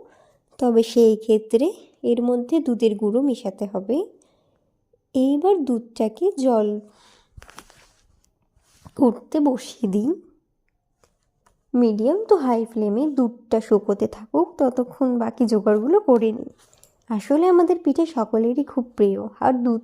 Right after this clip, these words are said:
পুলি পিঠে দেখলেই তো জিভে জল আসে। নিজের হাতে বানাবো তা তো আছেই, আর আমার উনিও খেতে ভীষণ ভালোবাসে। নারকেল পিঠে বানাবো জন্য আগেই কুড়িয়ে রেখে দিয়েছি।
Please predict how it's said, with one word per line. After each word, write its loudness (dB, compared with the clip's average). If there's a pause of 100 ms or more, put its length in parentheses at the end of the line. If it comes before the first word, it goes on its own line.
পুলি 4
পিঠে 6
দেখলেই 4
তো 2
জিভে 0
জল -10
আসে। -18 (960)
নিজের 0
হাতে -2
বানাবো 2 (680)
তা 4
তো -4
আছেই, -6 (840)
আর -2
আমার 4 (180)
উনিও 0
খেতে 0 (420)
ভীষণ 4
ভালোবাসে। -2 (920)
নারকেল -2
পিঠে 0
বানাবো 2
জন্য 0 (420)
আগেই 0
কুড়িয়ে -2
রেখে -4
দিয়েছি। -12